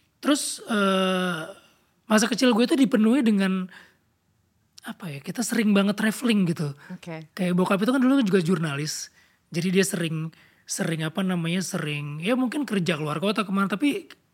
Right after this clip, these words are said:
Speaker 1: keluarga dibawa, terutama anak yang paling bontot dua gitu.
Speaker 2: <laughs>
Speaker 1: Eh, ketika dia misalnya mau riset kemana, dia mau, mau, misalnya kita diajak ke Borobudur misalnya, kita jalan-jalan di sana. Eh, tapi beliau tuh meriset gitu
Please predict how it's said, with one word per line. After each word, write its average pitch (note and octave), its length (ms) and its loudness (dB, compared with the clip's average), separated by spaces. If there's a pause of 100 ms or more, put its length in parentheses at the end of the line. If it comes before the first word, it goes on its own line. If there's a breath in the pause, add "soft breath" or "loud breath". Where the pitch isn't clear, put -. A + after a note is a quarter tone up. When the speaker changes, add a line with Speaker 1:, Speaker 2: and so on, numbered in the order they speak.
(120)
Speaker 1:
keluarga A#3 320 4
dibawa, A3 420 8
terutama G#3+ 400 4
anak G3+ 220 2
yang F#3+ 140 0
paling F#3 240 2
bontot F3+ 340 2
dua F3+ 320 2
gitu. E3 240 -2
Speaker 2:
<laughs> A3+ 80 0 (760 loud breath)
Speaker 1:
Eh, C#3+ 440 -2
ketika D#3 380 -6
dia D3 320 -2
misalnya D3 340 -4
mau C#3+ 140 -4
riset D#3+ 320 -2
kemana, F#3 640 6
dia E3 240 2
mau, D3 400 -4 (380 loud breath)
mau, C#3+ 640 -4
misalnya G3 260 4
kita C4 160 6 (240)
diajak G3+ 320 6
ke F#3+ 80 2
Borobudur G3+ 400 10
misalnya, D#3 320 2 (260 loud breath)
kita B3 220 0
jalan-jalan A3+ 400 12
di B3 80 6
sana. G3 400 6 (240)
Eh, E3+ 340 0
tapi B3 380 6 (240)
beliau A#3+ 320 8
tuh E4 160 6
meriset B3 420 6
gitu D3 300 -2